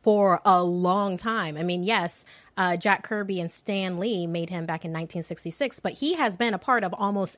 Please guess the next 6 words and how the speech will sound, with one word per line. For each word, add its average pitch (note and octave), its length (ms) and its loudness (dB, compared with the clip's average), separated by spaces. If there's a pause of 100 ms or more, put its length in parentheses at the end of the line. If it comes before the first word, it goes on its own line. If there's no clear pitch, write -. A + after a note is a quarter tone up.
(120)
every G#3+ 680 -2 (240)
major F#3+ 420 -2
Marvel, E3+ 1120 -2
um, D#3+ 460 -4
superhero F#3 560 -2
group. A2+ 260 -14